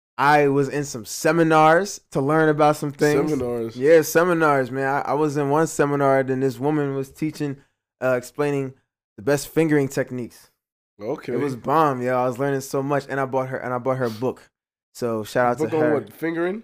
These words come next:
Speaker 1: No, it's called Climax. It's fire. I gotta read it.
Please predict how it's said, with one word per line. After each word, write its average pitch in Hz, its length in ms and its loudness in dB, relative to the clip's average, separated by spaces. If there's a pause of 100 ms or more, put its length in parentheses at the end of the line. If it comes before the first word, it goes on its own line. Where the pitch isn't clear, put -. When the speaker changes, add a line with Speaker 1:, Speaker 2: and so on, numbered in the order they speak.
(140)
Speaker 1:
No, 131 220 0
it's 127 120 -2
called 131 420 0
Climax. 127 720 -8 (380)
It's - 100 -20
fire. 110 640 -4
I 120 60 -10
gotta 120 180 -4
read 110 220 -6
it. 101 100 -10